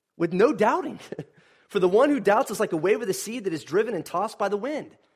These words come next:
In other words, guys, let me say this, that your prayer should be rooted in faith. In other words,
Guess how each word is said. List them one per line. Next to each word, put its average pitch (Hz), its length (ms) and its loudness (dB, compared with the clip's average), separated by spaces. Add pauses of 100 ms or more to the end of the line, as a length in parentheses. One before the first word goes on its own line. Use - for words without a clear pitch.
(600)
In 175 80 -6
other 302 140 -2
words, 165 200 0
guys, 165 240 2
let 254 100 -8
me 339 80 -6
say 180 220 -4
this, 254 520 -6 (520)
that 202 320 -4
your 185 140 4
prayer 302 360 -2
should 202 160 -6
be 202 80 -4
rooted 208 300 -6
in 160 80 -2
faith. 240 380 -2
In 196 60 -4
other 285 180 0
words, 165 380 0